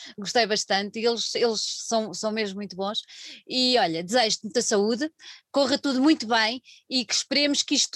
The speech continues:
tudo abra, que é para tu poderes mostrar estas músicas ao vivo, de certeza que vão ser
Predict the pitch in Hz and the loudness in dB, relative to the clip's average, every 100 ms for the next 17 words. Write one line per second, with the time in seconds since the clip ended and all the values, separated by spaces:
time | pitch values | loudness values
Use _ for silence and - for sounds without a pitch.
0 | 269 247 233 240 269 285 - - 254 277 | -2 2 4 2 0 -2 -2 -2 -4 0
1 | 254 254 247 226 - 220 220 226 - - | 2 2 2 -4 0 2 2 0 -6 -20
2 | - - 240 240 247 233 233 220 240 233 | -12 0 2 2 2 0 0 -4 0 2
3 | 233 226 208 226 196 - - 247 254 226 | 4 2 2 -2 -4 -12 -6 -2 2 2
4 | 220 208 233 - 208 | 0 -2 -4 0 0